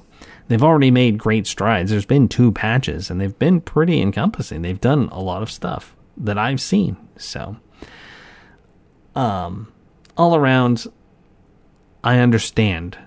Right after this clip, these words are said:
where people are coming from. I just think they should have been a little patient.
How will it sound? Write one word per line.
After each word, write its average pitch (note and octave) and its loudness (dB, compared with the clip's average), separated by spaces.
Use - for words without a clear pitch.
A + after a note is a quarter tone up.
where G#2 2
people F#2 -4
are E2+ -8
coming E2+ -8
from. - -8
I - -4
just A2+ 0
think G#2 2
they F#2+ 0
should F#2+ -8
have F2 -6
been E2+ -4
a E2+ -6
little D#2+ -6
patient. - -8